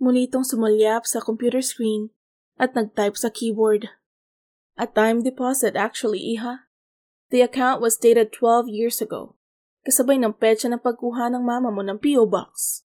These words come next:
Ayon sa records, kada taon ay dinadagdagan ng mama mo ang kapital.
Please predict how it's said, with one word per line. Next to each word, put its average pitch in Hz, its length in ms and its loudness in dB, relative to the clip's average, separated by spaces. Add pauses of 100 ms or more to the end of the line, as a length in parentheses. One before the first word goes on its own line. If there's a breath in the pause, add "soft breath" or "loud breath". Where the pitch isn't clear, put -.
(440)
Ayon 285 260 2
sa 262 140 0
records, 240 800 0
kada 277 240 2
taon 233 340 0
ay 226 140 0
dinadagdagan 262 720 2
ng 269 80 2
mama 254 240 2
mo 208 220 -2
ang 208 80 -16
kapital. 208 480 -6